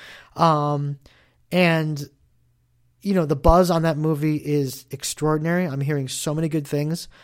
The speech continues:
about that film. Um, obviously, you know, the, the Hollywood Foreign Press agrees because, you know, the movie hasn't even come out yet and it's already been nominated for a slew of Golden Globes awards.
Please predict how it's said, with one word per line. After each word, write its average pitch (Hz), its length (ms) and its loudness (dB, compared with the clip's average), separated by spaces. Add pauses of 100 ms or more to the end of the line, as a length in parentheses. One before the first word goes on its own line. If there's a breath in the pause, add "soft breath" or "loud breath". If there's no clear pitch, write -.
(320 loud breath)
about 143 320 -2
that 151 180 0
film. 160 380 -2 (340 soft breath)
Um, 131 260 -4
obviously, 160 840 -2
you 156 120 -2
know, 135 120 2
the, 127 120 -4 (200)
the 156 100 -8
Hollywood 156 400 0
Foreign 147 260 -2
Press 147 380 -2
agrees 143 480 -2
because, 139 480 -2 (720 loud breath)
you 170 120 0
know, 135 120 0
the 139 120 -2
movie 160 340 4
hasn't 170 280 2
even 170 140 2
come 160 180 -2
out 160 200 4
yet 156 160 2
and 151 80 -2
it's 143 100 -4
already 156 160 2
been 151 140 2
nominated 143 400 -2
for 143 100 -4
a 135 60 -2
slew 160 720 2 (440 loud breath)
of 147 200 -2
Golden 156 280 4
Globes 147 300 2
awards. 147 460 0